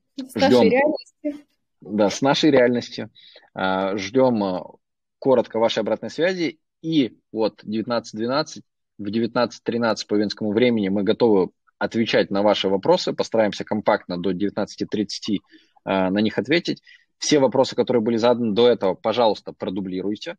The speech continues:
Speaker 2: скопируйте ещё раз, напишите их, э, ещё раз. И мы вот отсечка девятнадцать тринадцать пойдём. Но ждём обратной связи, пожалуйста, поставьте нам какие-то реакции. Тоже будет не лишним.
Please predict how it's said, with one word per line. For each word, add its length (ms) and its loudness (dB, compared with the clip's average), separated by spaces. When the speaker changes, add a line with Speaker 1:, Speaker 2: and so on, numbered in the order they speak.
Speaker 2:
скопируйте 560 -2
ещё 220 -2
раз, 160 -4
напишите 480 -8
их, 80 -10
э, 240 -2
ещё 320 2
раз. 180 0
И 160 6
мы 180 4
вот 160 4
отсечка 500 -2
девятнадцать 460 -2
тринадцать 540 -4
пойдём. 400 0
Но 180 2
ждём 260 2
обратной 340 0
связи, 300 0
пожалуйста, 440 -2
поставьте 400 -8
нам 140 -10
какие-то 260 -8
реакции. 380 -4
Тоже 160 -2
будет 220 -2
не 80 -4
лишним. 300 -6